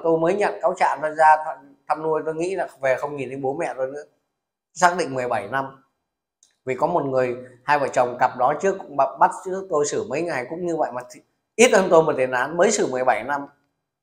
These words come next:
Thì tôi nói cho các bạn nghe thì khung bảy tới mười lăm, có một khung một xử tám năm, một khung xử chín năm, hai khung là hết mẽ mười bảy năm rồi, đơn giản thôi.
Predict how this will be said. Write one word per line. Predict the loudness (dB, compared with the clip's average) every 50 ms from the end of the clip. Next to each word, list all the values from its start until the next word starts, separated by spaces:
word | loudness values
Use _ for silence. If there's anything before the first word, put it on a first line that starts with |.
| _ _ _
Thì | -10 2
tôi | 2 4 6
nói | 6 6 6 6 6
cho | 4 4
các | 4 2 4
bạn | 4 2 0 0 0
nghe | 2 4 4 4 4
thì | 2 -4 -8 -10 -12 -14 -16 _ _ _ _ _ _ _
khung | _ -2 -2 -2 4 8
bảy | 10 10 10 10 4
tới | 2 2
mười | 2 2 4
lăm, | 8 8 6 6 4 2
có | 2
một | 2 2 4 4
khung | 2 2 2 0
một | -2 -2 -4 -4
xử | -2 -2 -2 -2 2 4
tám | 4 4 4 4
năm, | 2 2 2 2
một | 0 -4
khung | -4 -6 -6
xử | -6 -8 -8 -8 -8 -10 -8
chín | -8 -6 -4 -2
năm, | 0 0 -2 -2 -6 -12 -20 _ _ _ 2
hai | 4 4 4
khung | 4 2 0 0 0 2
là | 2 2 4
hết | 2 2 0 -2
mẽ | -4 -4 -4 -4 -2
mười | -2 0
bảy | 2 2 0 0
năm | -2 -4 -6
rồi, | -6 -8 -8 -2 0
đơn | 0 2 4
giản | 4 2 2 2 -2
thôi. | -4 -6 -6